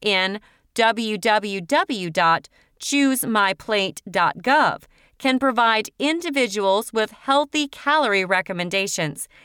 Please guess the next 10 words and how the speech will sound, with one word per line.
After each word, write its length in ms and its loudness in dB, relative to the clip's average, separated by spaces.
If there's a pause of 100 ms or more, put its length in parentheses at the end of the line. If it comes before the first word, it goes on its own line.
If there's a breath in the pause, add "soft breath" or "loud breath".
(160 soft breath)
and 180 0
assist 460 -2
in 240 -2
tracking 560 -2
food 400 -4
intake 580 -4
and 260 -2
physical 560 -4
activity. 840 -6 (1600)
Macronutrients. 1900 0